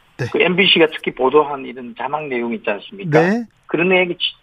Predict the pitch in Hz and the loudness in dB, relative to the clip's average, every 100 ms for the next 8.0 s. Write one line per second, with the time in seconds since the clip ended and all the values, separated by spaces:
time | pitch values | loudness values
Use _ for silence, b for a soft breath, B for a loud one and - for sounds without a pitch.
0 | B B - 185 185 190 - 151 - 156 | B B -6 2 4 2 -4 -14 -8 -6
1 | 151 135 - 156 156 160 135 110 104 107 | -6 -8 -6 -4 2 4 4 2 -6 -4
2 | 107 135 - _ _ _ 139 131 147 160 | -4 -6 -14 _ _ _ -8 2 4 4
3 | 156 131 123 131 127 127 107 98 107 113 | 0 0 0 0 0 0 2 2 4 4
4 | 104 - 92 - - - _ _ _ _ | 2 -4 -14 -12 -14 -14 _ _ _ _
5 | _ _ _ _ 127 123 147 160 151 160 | _ _ _ _ -6 2 2 4 2 0
6 | 160 196 214 202 - _ 196 208 220 - | 2 2 2 0 -10 _ -2 0 0 0
7 | 139 143 139 131 120 113 107 104 131 | -2 -2 0 0 0 -2 -6 -4 -4